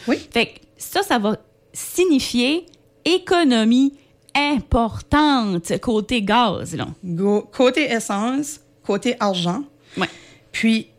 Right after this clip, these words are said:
Speaker 1: quand ce que je dis, là, que c'est un projet communautaire,
Speaker 2: Ouais.
Speaker 1: ben, quand on va avoir, mettons, le service complet, c'est sûr que les employeurs, euh,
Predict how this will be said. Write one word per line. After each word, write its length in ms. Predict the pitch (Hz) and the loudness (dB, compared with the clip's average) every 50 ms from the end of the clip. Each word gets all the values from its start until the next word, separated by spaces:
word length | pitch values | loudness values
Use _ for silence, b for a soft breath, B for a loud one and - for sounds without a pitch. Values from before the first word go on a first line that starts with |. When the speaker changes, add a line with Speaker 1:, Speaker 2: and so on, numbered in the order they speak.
| _ _ | _ _
Speaker 1:
quand 140 | - 269 339 | -2 -2 -2
ce 80 | 359 - | 2 2
que 120 | 220 208 | 2 2
je 80 | 196 180 | 2 0
dis, 220 | 175 226 247 247 247 226 | 0 0 0 2 2 2
là, 140 | 214 214 | 0 0
que 120 | 214 - 180 | -2 -4 -6
c'est 180 | 165 - 196 | -4 -2 0
un 320 | 185 175 165 165 160 160 180 | 0 2 0 0 0 -2 -4
projet 400 | 170 - - 190 180 233 240 233 | -4 0 0 0 2 2 2 0
communautaire, 920 | 240 - - 208 190 196 196 196 196 185 175 170 202 196 202 220 214 214 202 | 0 -2 0 0 2 2 2 2 2 2 0 0 0 0 0 -2 -4 -4 -4
Speaker 2:
Ouais. 140 | 190 185 170 170 B B B B - | -4 -6 -6 -6 B B B B -2
Speaker 1:
ben, 200 | 175 185 196 - - - _ _ _ _ _ _ _ _ _ _ - | 0 0 0 0 -4 -12 _ _ _ _ _ _ _ _ _ _ -4
quand 380 | - 254 285 330 339 349 339 - 285 | 0 2 2 4 2 2 -2 -6 -4
on 400 | 226 196 185 180 185 185 185 180 | -2 0 2 2 2 2 0 2
va 180 | 175 185 180 180 | 2 2 2 2
avoir, 340 | 175 170 208 226 240 254 254 | 2 2 4 4 4 4 4
mettons, 320 | 226 185 175 - 220 233 | 2 0 0 0 0 0
le 180 | 233 202 175 170 | 0 0 -2 -2
service 540 | - - - 175 175 180 220 233 - - | -4 -2 -2 0 0 2 0 0 -2 -4
complet, 720 | - - - 220 214 214 214 202 - - 196 185 190 180 B B B B B B B B B | -10 -6 -2 0 0 0 0 -2 -4 -4 -4 -4 -4 -4 B B B B B B B B B
c'est 260 | - - - 233 202 | -12 -4 -2 0 0
sûr 420 | 180 - - 262 277 302 302 302 302 | 0 2 2 2 4 4 2 0 0
que 280 | - 240 208 214 220 | 0 0 2 2 2
les 260 | - 175 185 175 165 190 | 0 0 -2 0 0 0
employeurs, 680 | 190 202 208 - 240 208 196 185 175 170 175 175 214 247 254 233 - _ _ b b b b b b b - | 0 0 0 0 0 0 2 2 0 0 0 -2 -4 -6 -8 -10 -12 _ _ b b b b b b b -4
euh, 340 | 180 180 170 165 160 156 151 | 0 0 2 2 2 0 -2